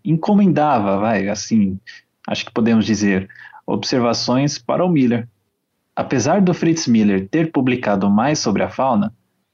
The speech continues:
acredita-se, né, que foi por causa das encomendas de Darwin que ele começou a dar mais atenção para a flora do Brasil. Suas contribuições, tanto na fauna quanto na flora,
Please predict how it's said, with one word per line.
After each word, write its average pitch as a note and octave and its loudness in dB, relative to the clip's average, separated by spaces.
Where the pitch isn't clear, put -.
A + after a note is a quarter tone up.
acredita-se, A2 -2
né, G#2 2
que - -12
foi A#2+ -2
por A#2 -4
causa C#3+ -2
das C#3+ 0
encomendas G2+ 2
de G2+ -2
Darwin G#2 0
que - -4
ele D3+ 2
começou E3 0
a E3 2
dar D#3 2
mais D#3 2
atenção E3 0
para F3+ 0
a G3 0
flora C3+ 0
do A2+ 0
Brasil. F#2+ -2
Suas - 0
contribuições, E3 0
tanto G3+ 2
na C#3+ 2
fauna G2 0
quanto G2 -2
na B2+ 2
flora, A#2+ -2